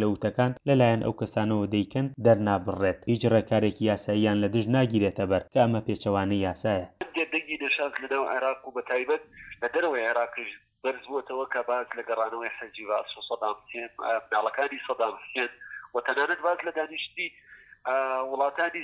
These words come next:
Speaker 2: زلهێز دەکەن لەگەڵ مناڵەکانی لەگەڵ ڕەخدە و بە نمونە ڕەخدە و کەسەکانی تر. ئەمە لایەنێکێتی. لایەنێکی،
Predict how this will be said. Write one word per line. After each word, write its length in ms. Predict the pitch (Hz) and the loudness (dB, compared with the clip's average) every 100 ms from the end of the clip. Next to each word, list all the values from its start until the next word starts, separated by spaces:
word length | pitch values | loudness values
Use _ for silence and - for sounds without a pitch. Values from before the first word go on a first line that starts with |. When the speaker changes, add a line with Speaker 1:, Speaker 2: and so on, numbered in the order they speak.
| - | -8
Speaker 2:
زلهێز 360 | 147 160 170 156 | -8 -4 -4 -4
دەکەن 220 | 147 147 139 | -6 -6 -6
لەگەڵ 200 | 139 156 | -4 -6
مناڵەکانی 580 | 143 139 135 160 151 139 | -2 0 0 -2 -6 -6
لەگەڵ 180 | 127 135 120 | -4 -4 -4
ڕەخدە 260 | 120 - 127 | -8 -4 -2
و 80 | 120 | -2
بە 60 | 117 | -4
نمونە 260 | 120 113 110 | -6 -10 -8
ڕەخدە 240 | 110 - 123 | -8 -8 -10
و 120 | - | -10
کەسەکانی 500 | 110 110 131 131 104 - | -14 -12 -6 -6 -8 -16
تر. 120 | - - | -20 -8
ئەمە 200 | 127 180 165 - - - - 135 | -2 0 -2 -10 -18 -18 -8 -4
لایەنێکێتی. 560 | 147 147 123 113 - 120 | -2 -4 -10 -14 -10 -2
لایەنێکی، 400 | 165 175 170 | 0 -2 -10